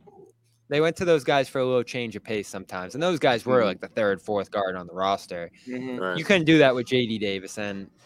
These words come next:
Speaker 1: You probably can do that with Springer. And Brad actually said today he has the athleticism to play in the playoffs. I don't know if that was just, like, a stumble on his words,
Speaker 2: Well,
Speaker 1: but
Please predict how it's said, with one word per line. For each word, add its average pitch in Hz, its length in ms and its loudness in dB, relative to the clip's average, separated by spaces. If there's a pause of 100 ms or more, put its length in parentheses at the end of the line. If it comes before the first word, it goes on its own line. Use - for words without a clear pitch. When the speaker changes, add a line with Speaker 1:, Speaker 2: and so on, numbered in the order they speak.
Speaker 1:
You 131 160 -8
probably 135 400 2
can 123 320 -6
do 107 160 -4
that 101 260 -2
with 107 120 -10
Springer. 123 400 -4
And 107 160 -6 (260)
Brad 214 240 4
actually 392 380 -4
said 170 300 2
today 101 540 -2 (580)
he 160 140 0
has 156 260 4
the 151 120 2
athleticism 120 880 -2
to 110 140 -18
play 113 260 -6
in 98 80 -8
the 98 80 -12
playoffs. 92 640 -6 (300)
I 117 80 -6
don't 165 120 2
know 143 160 4
if - 80 0
that 127 120 2
was 117 140 -4
just, 127 220 -8
like, 107 180 0
a 92 200 -2
stumble 120 440 -6
on 104 220 -6
his 95 140 -10
words, 127 420 0
Speaker 2:
Well, - 140 6
Speaker 1:
but 92 120 -2